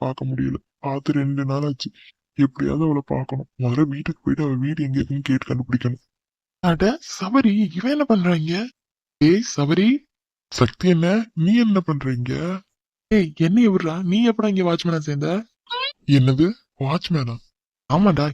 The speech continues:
Speaker 2: என்ட்ரன்ஸ்லயே இப்படி சேர் போட்டு உட்காந்துட்ட. அப்ப நீ வாட்ச்மேன் வேலை தானே பாக்குற?
Speaker 1: என்னண்ணே, நக்கலா?
Speaker 2: சரி, சரி, விடு, விடு. என்ன இவ்வளவு தூரம்?
Speaker 1: ஊர்ல இருந்து பெரியம்மா பொண்ணுங்கெல்லாம் வந்திருக்காங்கன்னு சொன்னேன்ல அண்ணே,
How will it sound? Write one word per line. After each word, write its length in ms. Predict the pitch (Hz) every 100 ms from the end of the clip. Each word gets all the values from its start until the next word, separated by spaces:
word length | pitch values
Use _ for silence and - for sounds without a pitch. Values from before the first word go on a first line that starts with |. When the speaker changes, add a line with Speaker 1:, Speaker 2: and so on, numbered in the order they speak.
| 135
Speaker 2:
என்ட்ரன்ஸ்லயே 460 | 139 208 202 214 214
இப்படி 160 | 180
சேர் 180 | 170 170
போட்டு 160 | 185 180
உட்காந்துட்ட. 320 | 170 160 190 214
அப்ப 140 | 139 156
நீ 80 | 151
வாட்ச்மேன் 340 | 127 147 190
வேலை 140 | 175 165
தானே 140 | 185
பாக்குற? 240 | 175 151 147 160 151 _ _ _ _ _ 135
Speaker 1:
என்னண்ணே, 360 | 135 151 139 139 147 135
நக்கலா? 440 | 131 - 151 131 135 127 120 117 _ _ _ - 139 - - -
Speaker 2:
சரி, 140 | 160 143
சரி, 120 | 147
விடு, 160 | 143 139
விடு. 120 | 135 131 _ 151
என்ன 240 | 175 220 220
இவ்வளவு 200 | 180 175 185
தூரம்? 200 | 196 254 _ _ _ _ _
Speaker 1:
ஊர்ல 300 | 156 160 160
இருந்து 180 | 160 160
பெரியம்மா 260 | 156 147 156
பொண்ணுங்கெல்லாம் 380 | 147 139 143 139
வந்திருக்காங்கன்னு 480 | 139 139 139 139 135
சொன்னேன்ல 320 | 131 131 147
அண்ணே, 180 | 143